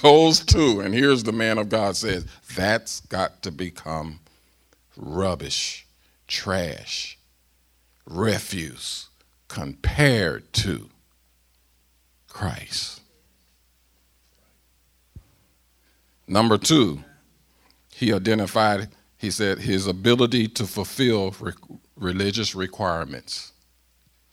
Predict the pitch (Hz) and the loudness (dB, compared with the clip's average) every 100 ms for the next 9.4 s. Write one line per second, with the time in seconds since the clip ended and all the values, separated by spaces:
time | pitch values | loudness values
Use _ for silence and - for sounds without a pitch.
0 | _ - 87 123 123 113 - - _ - | _ 0 2 2 2 0 -2 -8 _ -20
1 | - 85 92 110 113 104 104 95 110 101 | -12 -10 -8 -6 -6 -6 -6 -4 -2 -2
2 | - 82 85 85 95 113 95 85 82 82 | -4 -6 -6 -6 -6 -4 -4 -4 -6 -8
3 | 78 - 85 78 78 69 82 82 87 82 | -10 -8 -8 -8 -12 -10 -8 -8 -10 -12
4 | - _ _ _ _ _ _ _ _ _ | -16 _ _ _ _ _ _ _ _ _
5 | - 82 87 87 85 - 98 85 67 65 | -20 -14 -10 -10 -8 -8 -4 -4 -6 -14
6 | _ _ _ _ _ _ _ _ _ _ | _ _ _ _ _ _ _ _ _ _
7 | _ _ _ _ _ _ _ _ _ _ | _ _ _ _ _ _ _ _ _ _
8 | _ _ _ _ _ _ _ _ _ _ | _ _ _ _ _ _ _ _ _ _
9 | - 87 85 - | -6 -6 -6 -10